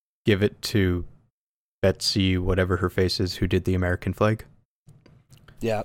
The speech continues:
Speaker 1: And then she'll make the flag as a tentacle.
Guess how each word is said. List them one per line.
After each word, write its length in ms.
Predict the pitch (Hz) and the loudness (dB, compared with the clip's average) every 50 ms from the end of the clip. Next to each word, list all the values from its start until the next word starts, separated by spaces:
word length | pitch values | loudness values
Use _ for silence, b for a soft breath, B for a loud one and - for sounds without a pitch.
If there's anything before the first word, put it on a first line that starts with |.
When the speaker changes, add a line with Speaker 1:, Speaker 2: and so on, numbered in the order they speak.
| - | -2
Speaker 1:
And 160 | - 110 98 95 | 0 2 2 4
then 100 | 92 90 | 2 2
she'll 420 | - - - - 107 101 101 92 - _ _ _ _ _ _ _ _ _ _ _ _ _ | 0 0 2 4 4 4 2 0 -4 _ _ _ _ _ _ _ _ _ _ _ _ _
make 380 | 101 95 101 101 101 - - - | -2 2 2 2 2 0 -2 -2
the 100 | - 98 | -2 -2
flag 600 | - - - 104 95 95 92 92 90 87 - - - | -2 0 2 2 4 4 4 2 0 -2 -6 -8 -10
as 380 | - - 98 92 90 87 - - | -4 -2 -2 -2 -2 -2 -6 -6
a 140 | - 98 87 | -4 -4 -4
tentacle. 680 | 87 - - - 101 90 - - - - - - - - | -6 -4 -4 -4 -4 -4 -6 -8 -12 -8 -8 -8 -8 -10